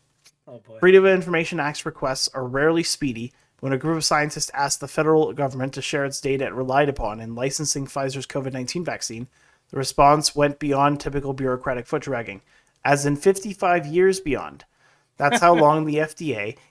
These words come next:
Speaker 2: in court papers this week, proposes it should be given to review and release the trove of vaccine-related documents responsive to the request. If a federal judge in Texas agrees,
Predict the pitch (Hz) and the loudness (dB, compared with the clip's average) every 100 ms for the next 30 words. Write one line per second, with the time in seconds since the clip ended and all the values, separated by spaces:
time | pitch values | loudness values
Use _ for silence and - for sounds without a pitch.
0 | _ 151 185 202 - 151 147 - 156 147 | _ -2 -2 -4 -2 -2 -2 -6 -8 -6
1 | 139 135 139 - 123 - 139 160 156 151 | -6 -6 -8 -10 -12 -10 -4 -2 -2 -4
2 | 151 - 160 151 147 196 135 135 143 127 | -8 -10 -12 -6 0 0 0 -4 -6 -6
3 | 135 165 190 175 147 139 156 - 127 143 | -4 2 4 4 2 0 -2 -4 -2 0
4 | 151 147 135 - 160 147 143 131 123 143 | 0 0 -2 -2 -2 0 0 -2 -2 -4
5 | 196 135 120 - 123 - 151 160 160 - | -4 -6 -10 -10 -12 -2 0 0 0 -4
6 | 151 - - _ _ - 143 143 135 120 | -6 -10 -20 _ _ -10 -4 -2 -2 -6
7 | - - - _ _ - 135 127 165 165 | -4 -4 -6 _ _ -12 -8 0 2 4
8 | 156 165 151 143 139 156 - 147 131 143 | 4 4 2 -2 -4 -6 -6 -4 -4 -2
9 | 170 123 147 | -2 0 -4